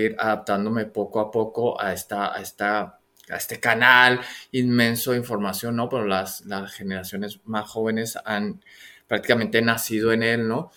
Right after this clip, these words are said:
Y cómo combates, cómo, cómo manejas, ¿no? Esa, esa sensación, ¿no? De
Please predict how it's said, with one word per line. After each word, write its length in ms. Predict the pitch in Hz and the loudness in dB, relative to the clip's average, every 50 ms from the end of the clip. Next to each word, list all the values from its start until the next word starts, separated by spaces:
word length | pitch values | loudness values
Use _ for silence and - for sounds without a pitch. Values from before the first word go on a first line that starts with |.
| _ _ _ _ _ - | _ _ _ _ _ -12
Y 140 | 117 113 - | -12 -8 -4
cómo 300 | - 120 110 117 117 - | 0 0 2 2 0 0
combates, 760 | - 123 120 113 104 104 104 - 110 107 110 110 - - _ _ _ _ _ _ _ _ _ | -2 0 2 4 4 2 2 2 0 0 0 0 -4 -12 _ _ _ _ _ _ _ _ _
cómo, 580 | - - 113 117 117 117 120 120 117 - - - - | -6 -2 0 2 2 4 2 2 0 -2 -6 -8 -6
cómo 240 | 120 117 120 127 | -2 0 0 2
manejas, 500 | 127 127 117 104 104 110 113 123 113 107 | 2 2 2 2 0 -2 -2 -2 -2 -2
¿no? 240 | 113 113 113 117 123 | -2 -2 -2 -2 -4
Esa, 280 | 123 120 - 123 117 - | -4 -4 -2 -2 -2 -2
esa 280 | - 117 113 120 110 | -4 -6 -8 -8 -6
sensación, 600 | - 131 127 113 113 104 95 - - 117 117 113 113 | -6 -6 -6 -4 -4 -4 -6 -4 -4 -4 -4 -2 -2
¿no? 160 | 151 175 175 | -2 -4 -2
De 340 | 175 104 76 76 - - | -4 -4 -4 -4 -6 -10